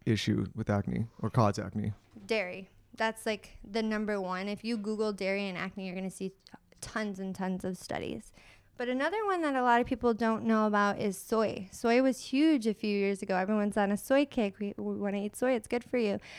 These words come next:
Speaker 2: Actually, soy, if you think about it, um,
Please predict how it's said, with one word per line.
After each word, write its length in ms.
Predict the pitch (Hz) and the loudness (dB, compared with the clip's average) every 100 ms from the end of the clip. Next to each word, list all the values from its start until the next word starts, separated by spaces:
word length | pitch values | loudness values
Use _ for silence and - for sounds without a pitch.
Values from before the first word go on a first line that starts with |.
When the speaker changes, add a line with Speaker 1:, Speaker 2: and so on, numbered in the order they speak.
| - - | -16 4
Speaker 2:
Actually, 680 | - - - 330 330 311 - | 4 4 2 4 4 2 -2
soy, 540 | - 269 277 294 285 | -2 4 6 6 4
if 160 | - 226 | 0 0
you 80 | 226 | 2
think 180 | 254 262 | 2 4
about 280 | 233 214 | 6 6
it, 180 | 208 208 - - - - - | 4 0 -6 -20 -20 -20 2
um, 540 | 226 214 113 - 208 | 4 4 0 -4 -8